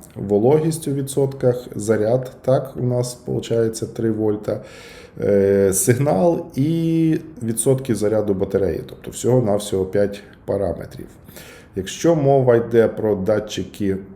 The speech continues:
протоку, то вони виставляють у нас наступні сутності, тобто це виявлення, е, протоку, також витрачання в роботу, скоріш за все, це коли вскривається корпус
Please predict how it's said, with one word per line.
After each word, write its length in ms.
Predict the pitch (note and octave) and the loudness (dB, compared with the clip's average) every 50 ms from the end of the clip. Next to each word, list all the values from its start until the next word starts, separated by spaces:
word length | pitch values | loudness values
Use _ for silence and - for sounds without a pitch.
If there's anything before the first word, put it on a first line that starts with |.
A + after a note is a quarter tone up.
| - - - | -20 -8 -4
протоку, 960 | G2+ G2+ F#2+ F#2+ - - - F2+ F2 F2 F2+ F2+ - - D3+ D#3 F3 F3 F3 - - - - | -2 0 0 -2 -4 -6 -4 -2 -2 0 -2 -4 -4 -4 -2 0 0 -2 -4 -8 -16 -16 -6
то 120 | - A#2 | 0 2
вони 500 | B2+ C3+ C#3+ C#3+ C3 A2+ G#2 G2+ G#2 A2 | 2 4 4 2 2 0 0 -2 -2 -2
виставляють 840 | A2+ A2 G2+ - - - F#2 F#2+ F#2+ G2+ G#2 G#2 G2+ F#2+ G2 - - | -2 -2 -4 -4 -4 -6 -4 -2 0 0 0 0 0 -2 -4 -6 -8
у 40 | |
нас 420 | F#2 F2+ F#2 F#2+ F#2+ G2 G2 - - | -8 -6 -6 -4 -4 -6 -6 -8 -8
наступні 640 | F#2+ F2+ - - - F#2+ F2+ F2+ - F#2+ F2 F2+ F#2+ - - - - - - - - - - - - - - - - | -8 -8 -8 -8 -8 -8 -8 -8 -8 -8 -8 -8 -10 -12 -16 -20 -20 -20 -20 -20 -20 -20 -20 -20 -20 -20 -20 -20 -20
сутності, 680 | - - - G2 F#2+ G#2 A#2 B2+ B2+ - - D#3+ F3 G#3 G3 - - - | -12 -8 -8 -8 -6 -4 -4 -6 -6 -6 -6 -6 -4 -4 -6 -8 -8 -8
тобто 300 | A#2 A2+ - - A2+ G#2 | -8 -8 -6 -6 -6 -6
це 320 | - - A#2 A2+ G#2+ G2+ | -2 -2 0 0 2 0
виявлення, 880 | - - G2+ G#2 G2+ G2+ G#2 G#2+ A2+ A#2+ A#2+ B2 C3 B2+ C3 C3 C3+ - - - - - - - - - - - - - - | 0 0 0 2 2 4 2 2 0 0 -2 0 0 0 0 0 -2 -4 -8 -14 -20 -20 -20 -20 -20 -20 -20 -20 -18 -8 -4
е, 140 | B2 B2 B2 | 0 0 0
протоку, 1040 | A#2+ - B2+ B2 B2 B2+ - B2+ B2+ B2+ B2+ B2+ - B2 A#2+ A#2+ A#2+ A#2+ A#2 A#2 - | 0 0 0 0 0 0 2 4 4 4 4 2 0 0 2 2 2 0 -2 -2 -2
також 440 | - A#2+ A#2 - - A2 G2+ - - | -2 -2 -2 0 0 -2 -2 -2 -4
витрачання 840 | G2+ G2 G#2 G2+ - - A2 A2 G#2+ - - A2 A2 G2+ G2 G2 G2 | -2 -2 -2 -2 -2 -2 0 0 0 2 2 2 2 2 0 0 0
в 100 | F#2 F#2 | 0 0
роботу, 460 | F#2+ G2 F#2 F#2 F#2+ F#2 F#2+ - D3+ | -2 -2 0 2 2 2 2 0 -4
скоріш 280 | C3+ C3 - C#3 C#3 C3 | -6 -2 0 0 2 2
за 140 | B2 C3 A2+ | 2 0 -2
все, 200 | - - - A#2+ | -2 0 0 0
це 180 | A#2 - A#2 | 0 0 -2
коли 200 | G#2+ - A2 A2 | -2 -2 -2 -2
вскривається 540 | G#2+ - - A2 G#2+ G#2+ G#2+ G#2 G2+ - A2+ | -2 -4 -4 -4 -2 0 0 0 0 -2 -6
корпус 580 | - - - G#2 G2 - - A2+ G2+ - - | -4 -2 -2 -2 -2 -2 -6 -8 -8 -8 -10